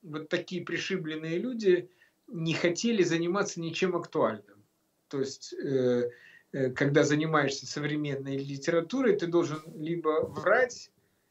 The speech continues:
либо, если ты честный, то, значит, рисковать. Вот, значит, люди, э, выбрали вот это слово о полку Игореве.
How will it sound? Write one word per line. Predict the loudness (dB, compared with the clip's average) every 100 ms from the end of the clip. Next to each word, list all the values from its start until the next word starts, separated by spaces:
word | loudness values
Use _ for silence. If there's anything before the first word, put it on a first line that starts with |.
| _ -6
либо, | -2 2
если | 2 2 -6
ты | -6 -6
честный, | 0 0 0 -2 -8
то, | -6 -6
значит, | -6 -8 -6
рисковать. | -4 -4 -4 -6 -12 -18 -14
Вот, | -2 0 0 -4
значит, | -6 -2 2
люди, | 4 6
э, | 4 4 0 0 2 2
выбрали | 4 6 6 6 4
вот | 0 -4
это | -4
слово | -6 -4 -2 -2
о |
полку | -2 -4 -2
Игореве. | 2 4 6 6 4